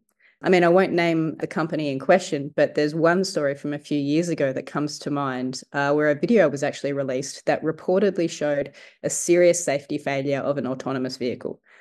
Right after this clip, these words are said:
And this video was entirely fabricated, and the intent that we now know,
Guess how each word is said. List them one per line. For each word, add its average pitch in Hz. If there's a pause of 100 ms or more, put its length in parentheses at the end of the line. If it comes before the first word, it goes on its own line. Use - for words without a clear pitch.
(320)
And 196
this 277
video 185
was 143
entirely 160
fabricated, 143 (320)
and 175
the 165
intent 160 (140)
that 156
we 147
now 147
know, 147